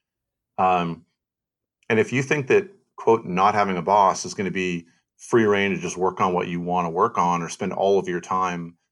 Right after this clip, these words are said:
on your product and not in meetings, um, you're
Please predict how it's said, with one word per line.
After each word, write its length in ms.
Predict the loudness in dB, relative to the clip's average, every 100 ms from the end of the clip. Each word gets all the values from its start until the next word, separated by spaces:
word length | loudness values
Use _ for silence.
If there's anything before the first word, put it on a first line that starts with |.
| _ _ _
on 100 | -2
your 100 | -2
product 460 | 0 2 4 2 -2
and 80 | -2
not 160 | -2
in 100 | -2
meetings, 580 | -2 -2 -2 -6 -12 -14 -10
um, 520 | -6 -4 -6 -10 -14 -20 _ _ _ _ _ _ _ _ _ _
you're 80 | -20